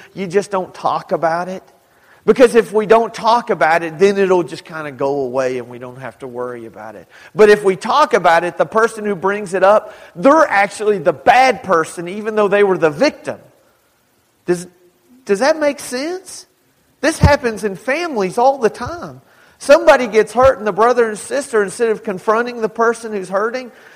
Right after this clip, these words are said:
they just walk away and they kick rocks and they mumble under their breath and they say, "Well, I'm never going back there again." Or if I see them, I'll give them the cold shoulder. Or if they extend their hand to give me a handshake,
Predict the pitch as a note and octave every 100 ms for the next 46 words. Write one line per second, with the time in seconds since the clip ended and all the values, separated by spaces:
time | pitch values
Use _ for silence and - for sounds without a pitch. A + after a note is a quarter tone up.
0 | - D#3 A3 B3+ A3+ E3 F3 F#3 F#3+ F3+
1 | F#3 A3+ G#3 D3 - G#3 G3 F3 F3+ G3+
2 | - E3+ E3 E3 F#3+ F#3+ F3+ F#3 F3 E3+
3 | D3+ E3 F3 G3+ E3 D#3 D#3 - C#3+ B2+
4 | A#2+ C#3 E3+ D3+ D3+ D3 C#3 D3 C3+ B2+
5 | C3 C3+ B2+ D3 F3 D3+ B2 - G#2 D#2
6 | B2 D3+ _ _ _ _ _ _ _ _
7 | _ _ _ D#3 D#3 C3+ D#3+ F#3+ F#3 F3
8 | D#3+ E3+ F3+ D3 D#3 D3+ D3+ C#3 C3+ C3
9 | - C#3 D3 - C#3+ C#3 D#3 E3 D3 C#3
10 | C#3+ D3 E3 F3+ F3 - D#3 - F#3 F#3+
11 | F3 D#3 D3+ E3+ F3 D#3 D3 E3 D3+ C#3+
12 | D#3 F3+ F3 C#3 C3